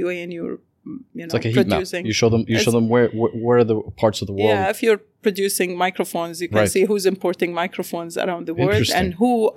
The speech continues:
Speaker 1: are the companies and how can you reach them. So once you get that, you click on a button, then someone from E C I will reach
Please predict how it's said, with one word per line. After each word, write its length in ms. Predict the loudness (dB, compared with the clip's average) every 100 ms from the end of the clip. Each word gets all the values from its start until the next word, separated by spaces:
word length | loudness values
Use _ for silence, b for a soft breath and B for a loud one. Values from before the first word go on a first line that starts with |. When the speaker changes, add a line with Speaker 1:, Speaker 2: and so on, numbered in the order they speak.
| -2
Speaker 1:
are 120 | -2
the 200 | -4 -4
companies 560 | 0 0 2 0 -2
and 160 | -2 -2
how 100 | -4
can 200 | -4 -4
you 100 | -2
reach 200 | -4 -4
them. 200 | -2 -2
So 140 | 0 0
once 220 | 0 -2 -6
you 80 | -2
get 160 | -4 0
that, 420 | 0 0 -4 -12 -20 _
you 220 | -8 -8
click 320 | -4 -4 -2
on 80 | -4
a 60 | 0
button, 480 | -2 -2 -4 -4 -4
then 300 | -4 -4 -8
someone 360 | -8 -6 -4 -4
from 220 | -2 -2
E 100 | -4
C 160 | -8 -4
I 140 | -4
will 160 | -4 -4
reach 120 | -4